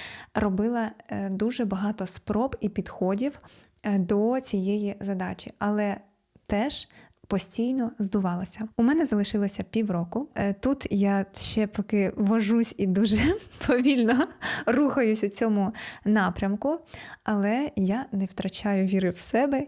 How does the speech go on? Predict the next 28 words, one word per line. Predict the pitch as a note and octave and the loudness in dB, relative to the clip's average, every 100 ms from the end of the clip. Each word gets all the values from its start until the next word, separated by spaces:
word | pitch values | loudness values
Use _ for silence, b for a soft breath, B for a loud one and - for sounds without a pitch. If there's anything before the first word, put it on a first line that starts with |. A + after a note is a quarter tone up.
| B B - | B B 0
і | A3+ | 2
надії, | A3 F3 G3+ B3+ B3 A3+ | 4 2 0 0 0 -2
що | - - G3+ F#3+ | -4 -2 -4 -4
та | F#3+ | -2
англійська | G3+ F3+ G3+ B3+ - A#3 - | -2 0 -2 -2 -4 -6 -6
все-таки | - - G#3 G#3 A3 G#3+ F#3+ | -12 -4 -4 -4 -4 -2 2
мені | A3 G3 G#3 B3+ B B - | 4 4 2 0 B B -4
піддасться, | A3+ F#3+ F3 A3 - - A#3 - | -2 0 0 0 -2 -4 -4 -2
і | G#3 G3+ | 0 0
я | G#3 | 0
також | G3+ G3 G#3 B3+ - - | -4 -4 -2 0 -2 0
зможу | A3 A3+ A3 G#3 | 2 2 2 0
на | G3+ | 0
регулярній | G3 G#3+ G3 F#3 F#3 | 0 0 0 -2 -2
основі | F#3 - G3 F#3 F#3 | -4 -2 -2 -2 -2
виділяти | G3 G#3 F#3+ G3 F#3+ F#3 - F3+ - B B - | 0 2 4 2 0 -2 -4 -6 -8 B B -8
час, | - G#3 B3 - | -2 0 0 -2
занурити | - G3+ G3 G#3 F#3+ - | -2 0 2 2 0 -2
себе | - F#3+ | -4 -4
в | F3+ | -4
контекст. | - F3+ F3 A3 C4+ - - | -4 -6 -4 -4 -4 -8 -2
Я, | A#3 | -2
типу, | A#3 A3+ G#3+ | 0 -2 -2
розумію, | G#3 A3 A3 | 0 2 2
що | G#3 - G#3+ | 0 -2 -4
треба | G#3+ F#3 F3 | -2 -2 -2
робити. | F3 F3 D4+ - D4 D4 B B B - | -2 0 -2 0 -2 -4 B B B -6
Е, | G3+ F#3 F#3+ | -4 -2 -4